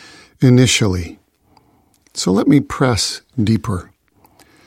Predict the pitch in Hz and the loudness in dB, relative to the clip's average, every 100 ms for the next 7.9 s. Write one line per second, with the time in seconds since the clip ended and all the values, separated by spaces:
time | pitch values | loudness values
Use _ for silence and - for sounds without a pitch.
0 | _ _ - 180 202 269 151 127 120 123 | _ _ 0 4 4 4 4 4 4 4
1 | 120 113 - 104 127 107 - - 143 120 | 2 0 -4 0 0 0 -4 0 2 2
2 | 101 101 95 87 87 101 101 98 90 - | 2 0 -2 -2 0 0 0 -2 -8 -10
3 | - - - - _ - 147 - 165 156 | -18 -20 -20 -20 _ -2 -2 2 2 2
4 | - 165 - 156 143 131 - 196 180 151 | 2 0 2 2 0 0 -2 2 4 4
5 | 151 143 127 - - 147 139 131 117 107 | 4 2 2 0 -2 2 2 4 2 -2
6 | - 202 123 - - 127 120 165 156 135 | -4 -4 -4 -6 -4 -2 2 4 4 4
7 | 101 104 113 92 - 101 - 90 - | 2 -2 -2 -2 -6 -8 -8 -12 -12